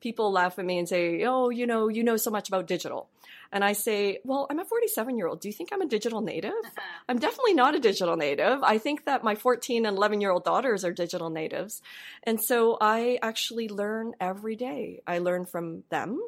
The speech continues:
Speaker 1: I learn from my team. Um, I learn how to be continuously relevant and, uh, being a student, being a student of not only digital, being a student of leadership. And, um, just, you know, in terms of long-, longevity in your career,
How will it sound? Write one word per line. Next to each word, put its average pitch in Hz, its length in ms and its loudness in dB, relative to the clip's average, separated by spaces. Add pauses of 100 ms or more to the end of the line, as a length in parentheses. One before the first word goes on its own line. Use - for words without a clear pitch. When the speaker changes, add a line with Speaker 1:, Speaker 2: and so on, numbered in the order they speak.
(100)
Speaker 1:
I 180 100 -2
learn 175 280 -2
from 175 180 -8
my 165 140 -8
team. 226 540 -8 (440)
Um, 175 420 0
I 190 120 2
learn 180 520 0
how 196 300 -4
to 202 120 -6
be 180 440 -10 (120)
continuously 196 760 -6
relevant 196 640 -6 (420)
and, 180 520 -2
uh, 175 220 -4
being 180 200 -6
a 170 60 -6
student, 220 720 -6
being 180 160 -4
a 170 40 -6
student 175 540 -6
of 175 320 -6 (120)
not 180 200 -4
only 170 220 -6
digital, 196 460 -6
being 175 240 -8
a - 20 -6
student 165 500 -8
of 170 160 -14
leadership. 190 720 -6 (500)
And, 180 420 -2 (100)
um, 175 400 -4
just, - 520 -6
you 208 200 -6
know, 180 140 -2
in 180 100 -2
terms 196 260 -6
of 190 80 -4
long-, 185 340 -4
longevity 180 600 -4
in 175 80 -6
your 165 140 -6
career, 180 580 -4